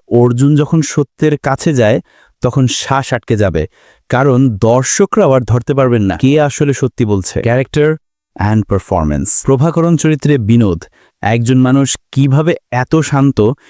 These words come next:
কিন্তু ভেতরে এত ভয়ঙ্কর রহস্য ধরে রাখতে পারে, সেটা অসাধারণভাবে ফুটে উঠেছে তার অভিনয়। অর্জুন চরিত্রে অর্জুন সারজা, এই চরিত্র যত শান্ত,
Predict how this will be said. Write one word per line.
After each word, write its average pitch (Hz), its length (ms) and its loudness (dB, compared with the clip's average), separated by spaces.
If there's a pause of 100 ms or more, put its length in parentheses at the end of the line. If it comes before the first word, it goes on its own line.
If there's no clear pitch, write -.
(200)
কিন্তু 135 240 0
ভেতরে 143 420 0
এত 127 240 -2
ভয়ঙ্কর 147 520 0
রহস্য 123 440 0
ধরে 135 220 0
রাখতে 127 240 -4
পারে, 113 280 0 (400)
সেটা 151 420 0 (200)
অসাধারণভাবে 156 760 0
ফুটে 147 260 0
উঠেছে 143 360 0
তার 113 220 0
অভিনয়। 98 400 -2 (220)
অর্জুন 170 260 4
চরিত্রে 190 380 0
অর্জুন 135 340 2
সারজা, 92 380 -2 (460)
এই 117 220 2
চরিত্র 120 420 0
যত 117 300 0
শান্ত, 156 500 0